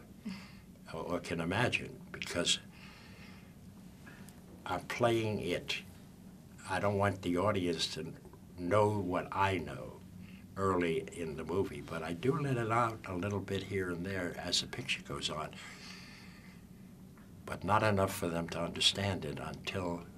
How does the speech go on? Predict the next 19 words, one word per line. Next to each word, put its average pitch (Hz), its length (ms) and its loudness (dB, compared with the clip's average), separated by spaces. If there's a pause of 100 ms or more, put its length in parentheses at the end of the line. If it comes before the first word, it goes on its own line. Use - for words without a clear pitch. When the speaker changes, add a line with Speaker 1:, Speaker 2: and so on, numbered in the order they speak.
(120)
Speaker 2:
they 87 160 -2
understand 82 640 -2
it 78 120 -4
at 73 140 -8
the 73 260 -6
end, 67 360 -12 (880)
that - 100 -4
I 98 240 2
actually 87 560 2
know 85 320 0
something 65 560 2 (1300)
that - 180 -6
no 82 220 0
one 90 220 2
else 76 380 2
in 69 100 -10
the 71 100 -8
world 78 880 -6 (720)
knows. 76 540 -4